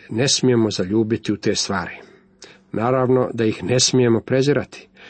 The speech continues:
ali ne smijemo ih niti ljubiti. Vi i ja stranci smo i putnici na ovom svijetu. Jednako kao što niti Izraelovi sinovi nisu nikad bili pozvani saditi cvijeće u pustinji,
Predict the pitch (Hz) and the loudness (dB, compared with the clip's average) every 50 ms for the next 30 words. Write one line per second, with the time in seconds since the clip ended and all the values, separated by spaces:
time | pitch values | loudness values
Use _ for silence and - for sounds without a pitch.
0 | - - - - 117 113 110 110 107 - 107 107 107 - - - 107 104 101 104 | -20 -18 -10 -6 -2 0 2 2 2 0 0 -2 -2 -2 -2 -2 -2 -2 -2 -2
1 | 104 101 98 95 - - 113 107 98 - - 95 95 95 90 80 - - - - | -2 -2 -4 -6 -6 -6 -6 -6 -6 -6 -6 -4 -4 -4 -6 -8 -12 -20 -20 -20
2 | - - - _ _ _ - - - - - _ - 127 143 160 165 - 151 139 | -20 -20 -20 _ _ _ -20 -20 -20 -20 -14 _ 0 2 2 2 4 2 2 2
3 | 139 143 139 135 - - - 135 135 151 147 - - - - - 143 135 127 - | 2 2 0 -2 -4 -2 -2 0 0 0 0 -2 -2 -4 0 2 2 2 2 2
4 | - 160 147 - - 117 - - - 110 104 101 98 98 95 90 - - - 95 | 4 4 4 4 2 -2 -2 0 -2 -2 -2 -2 -2 -4 -4 -2 -2 -2 -2 -4
5 | 90 - - - - - _ - - - - - - - - 131 143 143 135 - | -6 -6 -12 -18 -20 -20 _ -20 -20 -20 -20 -14 -6 -2 0 2 2 2 2 2
6 | - 139 - - 135 143 135 - - - 131 131 131 127 - 131 127 143 135 139 | 0 -2 0 0 0 0 0 0 2 2 4 4 4 2 2 2 2 2 4 4
7 | 135 139 135 135 131 123 120 - - 156 143 143 143 131 123 120 135 156 160 - | 2 4 4 4 4 4 4 4 2 2 4 4 6 6 6 6 6 4 4 4
8 | - 147 143 147 - - 131 117 113 123 131 131 127 - - 123 131 123 123 123 | 4 4 2 2 2 0 -2 0 2 2 4 4 2 2 2 2 2 4 4 4
9 | 123 123 113 - - - 113 117 120 120 110 - 104 - - 123 131 123 110 - | 4 4 2 0 0 -2 0 0 0 0 0 -2 -6 -2 0 2 2 2 2 0
10 | - 110 - - 127 135 - - 147 143 127 92 - | -4 -6 -2 -2 -2 0 0 2 2 2 2 2 0